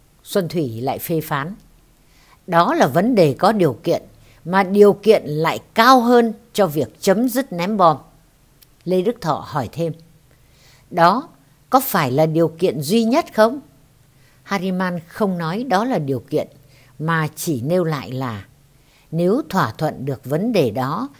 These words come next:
thì đã đi được một bước xa để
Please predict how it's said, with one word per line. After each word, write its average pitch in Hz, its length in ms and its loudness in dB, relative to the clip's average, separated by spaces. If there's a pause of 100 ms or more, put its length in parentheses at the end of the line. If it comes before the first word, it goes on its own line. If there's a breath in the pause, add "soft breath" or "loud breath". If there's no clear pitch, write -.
(220 loud breath)
thì 175 240 -2
đã 170 340 0
đi 202 240 -2
được 151 260 -2
một 135 260 -6
bước 214 280 -2
xa 170 400 -6 (360 soft breath)
để 165 380 0